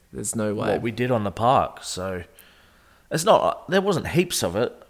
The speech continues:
Speaker 2: but, you know, it's just a build up over the
Speaker 1: There
Speaker 2: weeks
Speaker 1: was
Speaker 2: of,
Speaker 1: enough of it.
Speaker 2: if we're gonna keep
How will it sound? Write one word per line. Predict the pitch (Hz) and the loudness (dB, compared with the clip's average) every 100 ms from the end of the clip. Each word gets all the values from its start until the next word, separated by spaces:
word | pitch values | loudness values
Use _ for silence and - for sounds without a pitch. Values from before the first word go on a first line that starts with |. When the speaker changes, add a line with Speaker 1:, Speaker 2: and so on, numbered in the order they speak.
| _ | _
Speaker 2:
but, | - 117 - - | 4 4 2 -6
you | 131 | -6
know, | 87 | -4
it's | 92 85 - | -4 -4 -4
just | - - | -4 -2
a | |
build | 101 113 123 | 0 0 2
up | 104 - | 2 2
over | 104 | -2
the | 101 | -2
Speaker 1:
There | 107 | -2
Speaker 2:
weeks | 113 107 | -2 0
Speaker 1:
was | 107 | -2
Speaker 2:
of, | 107 | 0
Speaker 1:
enough | 104 107 104 | 0 -2 -4
of | 95 | -4
it. | 101 | -2
Speaker 2:
if | 117 | 0
we're | 143 | 0
gonna | 151 131 | 0 0
keep | - 113 | 0 -2